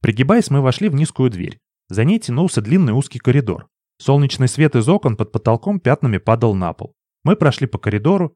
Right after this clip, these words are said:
затем повернули направо и еще раз направо. "Монастырь несколько раз перестраивали", — извиняющимся голосом сказал Петрус. "Сюда, братал".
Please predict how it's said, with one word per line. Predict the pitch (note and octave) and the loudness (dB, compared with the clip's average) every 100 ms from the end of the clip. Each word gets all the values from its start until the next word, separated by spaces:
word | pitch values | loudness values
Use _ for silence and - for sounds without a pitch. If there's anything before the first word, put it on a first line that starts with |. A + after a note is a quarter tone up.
| _ - | _ -4
затем | A2+ E3 D3 | -2 2 2
повернули | G#2+ G2+ G#2+ G2+ | 2 0 -2 -2
направо | G2 A2 F#3 G#3 F3 - - | -2 0 2 2 0 -6 -4
и | G#3 | -2
еще | F3 C#3+ | 2 2
раз | C#3 C#3 | 2 0
направо. | A2+ G2 E2 - _ _ _ _ _ _ _ _ | -2 -2 -6 -8 _ _ _ _ _ _ _ _
"Монастырь | A2 B2+ C3 A3+ | 0 2 4 2
несколько | E3 C#3 - - D3+ | 2 2 0 0 2
раз | E3+ | 2
перестраивали", — | - D3 - F3+ C#3+ F#2+ G2 - _ - | 2 0 2 2 2 0 -4 -12 _ -8
извиняющимся | G#2+ G2 G#2+ G#2 G2+ G2 - | -6 -4 -2 -2 -4 -6 -6
голосом | G2+ E3+ E3+ F#2 | 0 0 0 -4
сказал | - G#2 B2 | -6 -2 0
Петрус. | - G2 - - - _ _ | 0 -4 -6 -14 -20 _ _
"Сюда, | - F#3 F#3+ C3+ | -8 0 2 2
братал". | A2 - F2+ E2 | 0 0 -4 -6